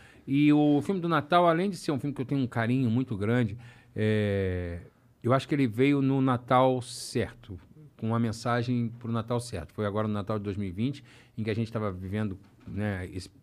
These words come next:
coisa que a gente ainda tá vivendo, né, da pandemia, que ainda não acabou, mas em que a gente começou a valorizar a vida, né? Valorizar o perto da gente e, e de se cuidar, de, de prestar atenção na tua família. Quando eu até falei lá atrás que eu tava falando assim,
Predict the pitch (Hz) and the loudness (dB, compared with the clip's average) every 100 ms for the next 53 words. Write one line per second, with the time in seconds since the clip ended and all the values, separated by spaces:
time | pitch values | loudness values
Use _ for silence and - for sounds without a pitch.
0 | _ - 110 95 107 113 95 120 107 92 | _ -8 -6 -4 -6 -4 -4 -2 -2 -2
1 | 110 143 104 95 95 101 92 92 139 120 | -2 -2 -4 -4 -6 -6 -4 -2 -2 -2
2 | 101 98 95 90 95 143 - - - _ | -2 -4 -4 -6 -2 -2 -4 -20 -20 _
3 | - 117 123 131 135 123 139 139 127 135 | -6 0 4 4 2 2 0 0 0 -2
4 | - 147 127 147 135 135 120 110 131 117 | -4 -4 -2 0 0 0 0 0 0 -2
5 | 98 127 104 101 95 92 101 113 104 107 | -2 -4 -2 -6 -6 -6 -4 -2 -2 2
6 | 123 120 - 123 131 123 104 98 95 98 | 2 2 0 0 2 0 -4 -6 -4 -6
7 | 92 - _ _ _ _ _ 101 104 110 | -8 -14 _ _ _ _ _ -4 -2 0
8 | 107 104 98 101 - _ _ - - 98 | 0 0 -4 -8 -14 _ _ -20 -18 -10
9 | 107 - 127 127 101 110 120 107 95 92 | -10 -8 -2 -2 2 6 6 4 0 -4
10 | 101 95 - - _ - 113 123 139 123 | -6 -6 -10 -20 _ -10 -4 -2 -2 -2
11 | 127 - 127 117 107 110 117 110 110 98 | -4 -2 -2 -2 -4 -6 -4 -4 -2 0
12 | 120 113 98 90 - - - 131 120 - | 0 0 -2 -8 -14 -20 -6 -4 -2 -2
13 | 160 147 135 117 127 131 120 123 117 123 | 0 2 2 2 2 0 0 -4 -2 -2
14 | 117 123 104 92 | -2 -2 -2 -4